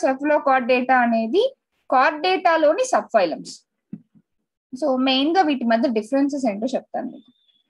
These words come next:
So, first of all, uh, urochordata, ఇది, mm,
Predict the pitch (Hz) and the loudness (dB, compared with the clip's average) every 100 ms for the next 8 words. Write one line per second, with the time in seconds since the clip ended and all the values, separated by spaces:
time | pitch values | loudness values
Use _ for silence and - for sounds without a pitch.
0 | _ _ _ - 269 269 285 294 - 330 | _ _ _ -10 -8 0 0 0 0 0
1 | 320 294 302 269 233 196 180 - _ _ | 2 2 4 4 4 4 0 -10 _ _
2 | _ _ _ - 254 254 254 226 220 214 | _ _ _ -2 2 2 4 2 2 -2
3 | 208 196 - 226 226 226 208 - _ _ | -2 -4 -2 -4 -2 -4 -6 -12 _ _
4 | _ _ _ _ - 226 | _ _ _ _ -6 -4